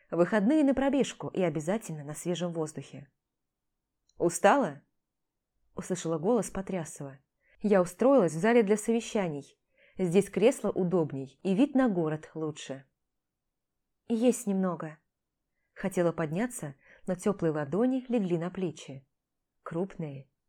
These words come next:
крепкие, умелые. Костя разминал меня, гладил,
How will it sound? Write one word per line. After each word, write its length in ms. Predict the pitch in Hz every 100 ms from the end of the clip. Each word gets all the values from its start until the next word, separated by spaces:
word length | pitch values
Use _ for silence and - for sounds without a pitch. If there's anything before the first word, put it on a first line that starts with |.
| _
крепкие, 720 | - 180 233 - 202 196 190 - _ _ _ _ _
умелые. 640 | 214 190 190 151 139 135 - _ _ _ _ _ _
Костя 380 | - 240 240 -
разминал 500 | 165 170 196 214 240
меня, 360 | 196 151 139 135 _ _ _
гладил, 520 | 175 165 165 196 143